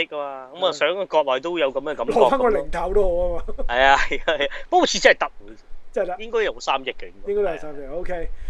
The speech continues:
Speaker 2: 噉啊，Eddie到最尾都話，佢都啱啱睇完發哥啦，佢同意我所講啊，改呢個戲名應該要打屁股啊，噉樣。
Speaker 1: 係。
Speaker 2: 好，跟住上返去，到信箱。信箱。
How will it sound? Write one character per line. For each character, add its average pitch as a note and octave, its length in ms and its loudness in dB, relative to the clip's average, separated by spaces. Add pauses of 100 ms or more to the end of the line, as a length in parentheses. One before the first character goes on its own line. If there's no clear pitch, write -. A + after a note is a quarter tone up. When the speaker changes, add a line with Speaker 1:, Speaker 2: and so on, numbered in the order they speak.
(120)
Speaker 2:
噉 D4+ 160 4
啊， C4+ 160 4
Eddie C4 340 4 (160)
到 B3 180 6
最 B3 300 0
尾 C4+ 160 0
都 C4+ 140 8
話， G#3 200 6 (280)
佢 G3+ 160 4
都 C4 100 6
啱 C4 100 2
啱 C4 180 2
睇 G#3+ 140 6
完 G3+ 80 2
發 G3 120 0
哥 A3 160 4
啦， G3+ 240 6
佢 A3 120 4
同 F3 240 -8
意 G3 100 -2
我 F#3+ 120 -2
所 G3 140 2
講 F#3+ 200 0
啊， F#3 160 0 (420)
改 E3 80 -8 (120)
呢 C4+ 100 6
個 A3+ 120 8
戲 G#3 80 10
名 G#3 120 4
應 G#3 60 0
該 G#3+ 120 4
要 G3 100 0
打 D3+ 140 -6
屁 D#3+ 140 -8
股 D3 160 -12
啊， D#3+ 100 -10 (480)
噉 B2 60 -20
樣。 A#2+ 300 -20
Speaker 1:
係。 G3+ 180 -2 (320)
Speaker 2:
好， G#3 180 -6 (100)
跟 A#3+ 120 -2
住 - 40 -10
上 F#3 100 -8
返 F#3 240 -2
去， C#3 60 -14 (260)
到 E3 60 -14
信 E3 160 -12
箱。 F3+ 220 -4 (2250)
信 C3+ 220 -20 (140)
箱。 C#3 160 -18